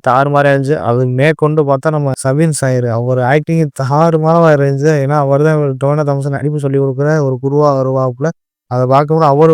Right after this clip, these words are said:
ஒரு சின்ன சின்ன இடையில ஒரு அழுகுற சீன்ல இருந்து எல்லாமே சூப்பரா ஒரு நமக்கே கண்ணுல இருந்து கண்ணீர் தண்ணி வர மாதிரி இல்ல, ஏகப்பட்ட சீன்லாம் அதுல இருக்கு. அந்த சாங், சீன்ஸ்லாம் எதுவுமே அவ்வளவா நல்லா இருக்காது. இந்த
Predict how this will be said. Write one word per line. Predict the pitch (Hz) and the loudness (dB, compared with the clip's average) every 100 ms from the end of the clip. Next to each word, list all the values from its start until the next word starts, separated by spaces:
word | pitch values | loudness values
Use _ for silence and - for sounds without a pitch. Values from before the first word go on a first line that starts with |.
| 151 | 2
ஒரு | 143 | 0
சின்ன | 131 147 | -4 -6
சின்ன | 151 151 | -2 -2
இடையில | 143 143 156 160 | 0 0 2 2
ஒரு | 151 | 4
அழுகுற | 139 139 156 143 | 4 4 2 0
சீன்ல | 147 147 | -4 -2
இருந்து | 143 151 | -2 0
எல்லாமே | 143 139 147 156 | -2 0 -2 -2
சூப்பரா | - 156 147 160 160 | -4 -6 -2 0 2
ஒரு | 143 139 135 131 127 _ _ - | 2 0 -2 -2 -6 _ _ -4
நமக்கே | 127 147 170 | 0 0 0
கண்ணுல | 165 135 143 151 | 0 0 0 2
இருந்து | 147 147 151 | 2 0 -2
கண்ணீர் | 131 143 143 | -2 0 0
தண்ணி | 139 | 0
வர | 131 131 | 0 0
மாதிரி | 135 143 | 0 0
இல்ல, | 143 | 0
ஏகப்பட்ட | 135 135 139 135 131 | 0 2 2 0 -4
சீன்லாம் | 147 147 147 147 | -4 -2 0 2
அதுல | 131 127 127 | 2 0 0
இருக்கு. | 131 - 165 - | -4 -4 -6 -6
அந்த | - 127 | -6 -4
சாங், | 127 139 | -2 -2
சீன்ஸ்லாம் | 147 147 151 165 165 | -2 -2 -2 -2 0
எதுவுமே | 147 143 160 147 127 | 2 0 0 0 0
அவ்வளவா | 127 139 151 160 | 0 0 0 0
நல்லா | 131 143 | 0 0
இருக்காது. | 143 131 131 135 - - | 0 0 0 0 -4 -4
இந்த | 131 | -2